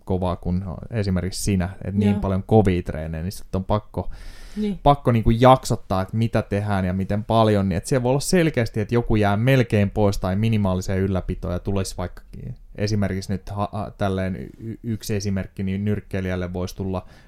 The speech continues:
Speaker 1: että se ei melkein käy nyrkkeilemässä X määrään viikkoja, vaan boostaa sitä vaikka kondista tommosilla intervalleilla, mitä sä teit.
Speaker 2: Joo.
Speaker 1: Ja sit tulee ehkä silti kovempana nyrkkeilijänä takas, kun jaksaa siellä paremmin.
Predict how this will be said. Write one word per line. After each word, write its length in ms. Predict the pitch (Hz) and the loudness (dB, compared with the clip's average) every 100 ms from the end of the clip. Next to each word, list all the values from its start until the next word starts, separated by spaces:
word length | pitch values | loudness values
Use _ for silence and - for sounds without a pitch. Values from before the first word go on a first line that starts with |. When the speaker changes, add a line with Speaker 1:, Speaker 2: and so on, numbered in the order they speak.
| - | -16
Speaker 1:
että 140 | - - | -8 -2
se 80 | |
ei 100 | 131 | 0
melkein 500 | 147 175 139 113 104 | 4 4 4 4 2
käy 220 | 104 107 101 | 4 4 6
nyrkkeilemässä 840 | 104 95 - 95 90 85 - 95 | 4 2 -2 -4 -4 -4 -4 -4
X 140 | - 98 | -4 -4
määrään 420 | 87 85 85 85 | -4 -4 -6 -4
viikkoja, 540 | 90 85 - 78 87 110 | -6 -6 -10 -6 -6 -6
vaan 300 | 87 87 82 | -6 -4 -6
boostaa 540 | 101 101 98 - 87 92 | 0 4 6 4 2 -2
sitä 220 | - 90 - 104 | -4 -4 -6 0
vaikka 300 | 117 110 107 | 2 2 -2
kondista 480 | 104 101 92 - 92 | 2 2 0 -4 -6
tommosilla 380 | 90 90 92 | -4 -2 -2
intervalleilla, 560 | 92 87 85 85 82 85 | -4 -4 -6 -4 -4 -4
mitä 160 | 90 95 | -6 -4
sä 180 | 101 | -2
teit. 380 | 92 82 85 - - - | -2 -4 -6 -8 -10 -8
Speaker 2:
Joo. 160 | 208 190 - | -6 -6 -8
Speaker 1:
Ja 60 | 101 | -8
sit 160 | 95 - | -8 -4
tulee 260 | 90 85 | 0 0
ehkä 220 | 82 - - | 0 -4 -4
silti 340 | 120 110 92 | 0 0 -2
kovempana 480 | - 95 90 90 90 | -2 0 0 -2 0
nyrkkeilijänä 560 | 95 90 - 85 87 | 0 0 -4 -4 -4
takas, 280 | 95 98 - | -4 -6 -4
kun 120 | - | -2
jaksaa 340 | 98 98 - 98 | -2 -2 -2 0
siellä 160 | 92 - | -2 0
paremmin. 380 | 98 92 87 | 0 2 0